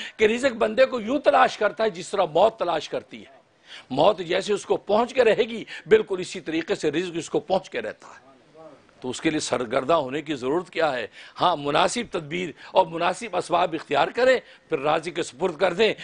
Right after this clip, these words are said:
अल्लाह तबारक व ताला रिज़्क के ख़जाने खोल देंगे। लेकिन अपने आप को ऐसा हलकान कर लेना कि राज़िक से भी गाफिल हो गए और राज़िक के अंबिया से भी गाफिल हो गए,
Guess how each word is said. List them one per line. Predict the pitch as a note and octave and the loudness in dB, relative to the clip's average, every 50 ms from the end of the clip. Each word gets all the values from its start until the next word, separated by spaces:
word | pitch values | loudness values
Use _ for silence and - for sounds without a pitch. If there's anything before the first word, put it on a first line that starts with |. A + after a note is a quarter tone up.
| - - | -6 -2
अल्लाह | - E3+ D#3+ F#3 F3+ D#3+ | -2 0 0 0 0 0
तबारक | - E3 D3 D#3+ E3+ E3 C#3+ D3 | -2 -4 -2 -2 -2 -2 -4 -4
व | D3+ | -6
ताला | D3 D4+ D4+ B3 F3+ D#3+ | -8 -6 -6 -2 -2 -2
रिज़्क | C#3+ D3+ D3 D#3 C3+ | -2 -2 -4 -6 -6
के | D#3 | -6
ख़जाने | C3 - C3+ C3+ C3 C#3 D3 C#3 | -4 -2 -2 0 0 0 -2 -6
खोल | - - C3+ D3 | -8 -8 -8 -8
देंगे। | - - - C#4 E4 - _ _ _ _ _ _ _ _ - _ _ _ _ _ _ _ - - - - G3 | -10 -12 -14 -16 -16 -18 _ _ _ _ _ _ _ _ -20 _ _ _ _ _ _ _ -12 -10 -8 0 4
लेकिन | A#3 C4 G#3+ C4+ | 4 4 6 4
अपने | A#3+ - - C4+ C4+ | 2 4 4 4 4
आप | C#4 B3 | 4 4
को | G#3 G#3+ | 4 4
ऐसा | G#3+ G3+ G3+ - D4 C4+ | 4 4 6 6 4 6
हलकान | A3 A3+ A#3+ A#3+ F#3+ A#3 B3 B3+ B3+ G3 | 6 4 4 2 0 2 2 2 2 0
कर | A3+ A3+ A3 A3 | 0 -2 0 2
लेना | A3 A3 A3 A3 G3 F3 - - - - - - | 2 2 2 2 0 -2 -2 -6 -8 -8 0 2
कि | B3 | 4
राज़िक | A3 G3+ G3+ G#3 A3+ G3 C4+ C#4 G3+ - C4 | 4 6 6 4 4 4 0 -6 -6 -6 -2
से | G#3+ C4 | 0 0
भी | B3+ B3+ A#3+ | 2 2 2
गाफिल | F#3 G3+ G#3+ G3+ E3 G#3+ G3 | 2 2 2 2 4 2 4
हो | G3 G3 | 4 4
गए | F3+ F#3 E3+ C#3+ - - - - - | 2 2 -2 -2 -4 -8 -8 -2 2
और | G3+ G#3 | 2 4
राज़िक | F#3+ F#3+ G#3+ A#3 G#3+ - G#3 | 6 4 4 4 2 0 2
के | B3 B3+ | 2 2
अंबिया | G#3+ G3+ F#3 G#3+ C4 C#4+ C#4 | 2 2 2 4 4 4 4
से | G#3+ C4+ | 2 0
भी | B3+ B3+ A3 | 0 2 2
गाफिल | A3+ A3+ A3 D3+ F3+ G3 | 4 4 2 2 0 0
हो | G3 F#3+ | 0 2
गए, | F3+ G3 F#3 D#3 | 2 2 2 0